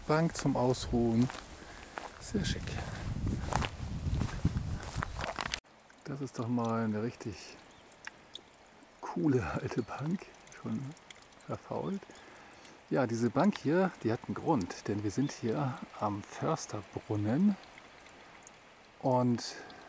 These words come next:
klein, aber fein, das hier ist eine Quelle. Da steht zwar gar nicht so wirklich dran, aber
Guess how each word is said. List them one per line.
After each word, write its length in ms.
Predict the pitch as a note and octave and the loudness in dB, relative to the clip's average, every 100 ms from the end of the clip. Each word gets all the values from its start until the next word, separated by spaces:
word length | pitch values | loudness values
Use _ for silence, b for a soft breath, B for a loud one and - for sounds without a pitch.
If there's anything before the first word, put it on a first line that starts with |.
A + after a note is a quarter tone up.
| B B B B B B - | B B B B B B -6
klein, 440 | - A2+ A2 A2+ | 4 6 6 4
aber 180 | G#2 G#2 | 2 0
fein, 600 | - F#2+ A#2 G3+ A3+ G#3+ - - - | 0 2 4 8 8 6 2 -8 -6
das 280 | - - - | -2 -2 -2
hier 120 | A2 - | -4 -4
ist 160 | - | -4
eine 100 | D3+ | -4
Quelle. 420 | - - D#3+ C#3 F#2 - - B B B B B - - | -4 -2 0 0 -2 -12 -20 B B B B B -12 -10
Da 80 | - | -4
steht 240 | A#2+ - | -4 -4
zwar 180 | - G#2+ | -2 -2
gar 160 | G#2+ | 0
nicht 160 | A2 G2+ | 0 -2
so 180 | - G#2+ | -2 0
wirklich 260 | A#2 G#2+ | 0 -2
dran, 460 | - B2 C#3 D3+ D#3+ - | 0 4 4 4 0 -2
aber 440 | G#2 G#2+ A#2+ F3+ | -2 0 4 4